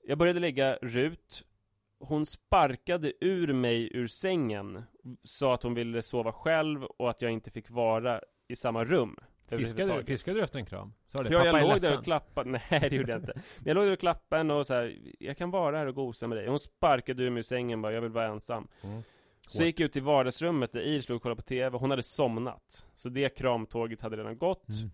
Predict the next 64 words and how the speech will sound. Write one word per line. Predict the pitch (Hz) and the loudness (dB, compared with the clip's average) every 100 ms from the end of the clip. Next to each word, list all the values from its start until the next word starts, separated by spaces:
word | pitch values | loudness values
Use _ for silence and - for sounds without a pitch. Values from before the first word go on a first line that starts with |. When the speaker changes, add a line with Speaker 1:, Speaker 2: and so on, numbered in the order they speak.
| - | -8
Speaker 1:
Eh, | 120 120 107 | -4 -4 -2
jag | 135 | -2
gick | 139 | -2
in | 160 | -4
till | 156 135 | -4 -2
Rut | 147 160 | -2 -2
några | 139 131 | -2 -2
gånger | 123 | -2
till | 123 156 | -4 -6
och | 139 | -6
frågade, | 123 123 | -8 -8
"Ska | 120 135 | -10 -8
jag | |
vara | 139 139 143 135 | -4 -2 -2 -2
här | 127 | -4
med | 113 | -4
dig?" | 110 110 | -4 -2
Men | 120 120 | -2 -2
Speaker 2:
Mm. | 120 | -2
Speaker 1:
hon | 123 123 | -4 -2
ville | 120 110 | -2 -2
inte | 107 110 | -4 -2
det. | 123 156 | 0 0
Speaker 2:
Nej. | 104 123 | -2 -12
Speaker 1:
Sen | - 127 | -10 -6
somnade | - 120 117 | -2 -2 0
hon, | 117 156 180 170 - | 0 0 0 -6 -4
ingen | 127 120 | -4 -2
kram | 117 117 117 | -2 -2 0
därifrån. | 117 120 - 120 123 120 _ _ _ | 0 -2 -2 -2 -4 -8 _ _ _
Sen | 143 | -4
kom | 160 | -2
Sara | - 175 151 165 | 2 6 6 4
hem | 131 120 | 2 0
lite | 113 | -2
senare | - 117 113 | -2 -2 -2
på | 117 | -4
kvällen. | 147 156 147 135 | 0 0 0 -2
Speaker 2:
Men | 120 | 2
då | 139 | 0
fick | 113 101 | 0 -6
du | |
en | 90 | -10
kram? | 87 85 - - | -10 -14 -14 0
Speaker 1:
Nej, | 165 202 226 | 6 6 6
det | 196 | 2
fick | 165 165 | -4 -2
jag | 143 | -2
inte, | 120 | -2
för | 110 | -6
att | 123 | -4
Speaker 2:
Nej. | 156 | 0
Speaker 1:
hon, | 175 175 170 | 2 2 2
eh, | 160 151 | 2 2
var | 127 135 135 - 110 - - | 0 2 2 -2 -12 -16 -4
trött | 156 147 | -2 -2
och | 147 | -2
utarbetad | 139 131 135 135 139 | -2 -2 -2 0 0
och | 131 - _ - | -2 -4 _ -4
hade | 135 | -2
druckit | 135 131 123 | -2 -4 -6
tre | 135 127 | -2 -2
glas | 120 123 - | 0 -4 -4
vin, | 135 175 120 113 | 0 0 2 -2